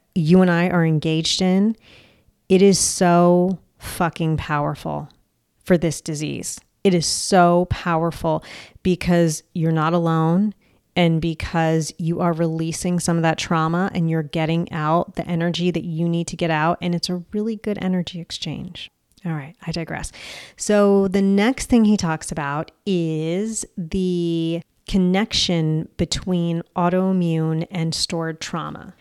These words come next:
After trauma, the world is experienced with a different nervous system. The survivor's energy now becomes focused on suppressing inner chaos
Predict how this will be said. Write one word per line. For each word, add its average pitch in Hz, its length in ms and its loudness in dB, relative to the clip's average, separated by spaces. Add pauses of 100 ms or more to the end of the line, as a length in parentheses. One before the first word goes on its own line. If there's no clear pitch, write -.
(300)
After 214 300 2
trauma, 180 500 2
the 190 80 0
world 175 340 0
is 196 140 -4
experienced 170 720 -4
with 170 140 -2
a 175 40 0
different 180 520 -4
nervous 165 440 0
system. - 560 -10 (380)
The 185 80 2
survivor's 180 640 0
energy 170 480 0
now 160 300 0
becomes 180 400 -4
focused 180 500 -2
on 170 140 -2
suppressing 180 640 -4
inner 190 280 0
chaos 160 720 -4